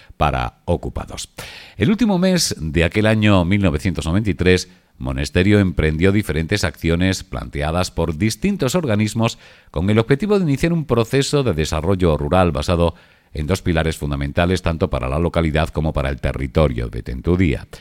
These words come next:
La declaración institucional sobre el desarrollo local y la formación para el empleo, capitaneada por el ayuntamiento, y la iniciativa comunitaria Líder dos de ámbito comarcal dedicada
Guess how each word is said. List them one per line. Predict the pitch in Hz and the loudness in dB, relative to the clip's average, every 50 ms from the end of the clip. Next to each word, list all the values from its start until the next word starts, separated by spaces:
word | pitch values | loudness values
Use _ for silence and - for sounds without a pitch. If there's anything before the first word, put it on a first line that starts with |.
| - - - _ _ _ | -20 -20 -20 _ _ _
La | - 62 65 67 67 67 67 67 | -4 -2 -2 0 0 0 0 0
declaración | 67 71 67 - 69 69 71 73 - 80 78 | -2 -2 -2 -2 -2 -2 -2 0 0 0 0
institucional | 80 78 76 - 82 78 - 82 73 - 98 104 127 147 185 208 | 0 0 0 -2 -4 -2 -2 -2 0 2 2 2 2 2 0 0
sobre | - - 85 71 71 | 0 -2 -2 -2 -2
el | 71 | -2
desarrollo | 69 73 - 71 67 69 73 71 73 | -2 -4 -4 -4 -4 -4 -2 -2 -2
local | 76 76 - 87 87 | -2 0 0 0 0
y | 80 | 0
la | 71 71 | -2 -2
formación | - 73 65 67 69 - 78 69 | -4 -6 -6 -6 -4 -4 -4 -4
para | - 71 71 | -4 -4 -4
el | 71 76 | -2 -2
empleo, | 80 82 - 98 101 92 76 - - - _ _ _ _ _ - | -4 -2 0 2 2 2 2 0 -6 -16 _ _ _ _ _ -2
capitaneada | 104 110 117 107 82 - 78 82 85 85 80 78 73 | -2 0 0 0 0 0 0 2 2 2 2 0 -2
por | - 73 76 | 0 0 0
el | 87 85 | 2 2
ayuntamiento, | 80 82 98 98 82 76 73 80 82 80 80 - 90 87 85 - - - _ _ _ _ _ _ _ | 2 0 0 0 0 -2 0 0 -2 -2 0 0 2 2 2 0 -4 -12 _ _ _ _ _ _ _
y | 123 135 | -2 0
la | 139 139 | 2 2
iniciativa | 139 143 151 143 - 147 139 139 - 190 180 190 190 180 | 2 2 0 0 0 -2 -2 0 -2 0 0 0 0 0
comunitaria | - 101 113 143 131 110 - 123 131 123 101 90 | 0 0 0 0 0 0 0 0 0 2 2 0
Líder | 101 147 147 110 90 82 | 0 2 2 2 2 2
dos | 87 95 98 101 - | 2 2 2 2 0
de | - 82 | -2 0
ámbito | 90 90 92 80 78 | 0 0 0 -2 0
comarcal | - 87 87 82 73 - - 80 82 | 0 0 0 0 0 0 0 0 0
dedicada | 78 82 76 78 - 80 76 78 78 73 - - _ _ | 0 0 -2 -2 -2 -2 0 0 0 -2 -4 -8 _ _